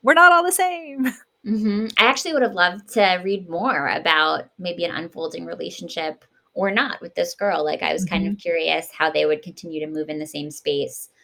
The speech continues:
Speaker 2: over the course of the school year. But she does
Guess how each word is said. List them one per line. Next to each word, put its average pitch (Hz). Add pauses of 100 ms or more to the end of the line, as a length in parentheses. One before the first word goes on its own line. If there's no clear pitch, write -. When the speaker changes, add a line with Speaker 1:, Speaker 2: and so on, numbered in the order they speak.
(320)
Speaker 2:
over 175
the 170
course 175
of 160
the 156
school 165
year. 151 (440)
But 214 (100)
she 262
does 208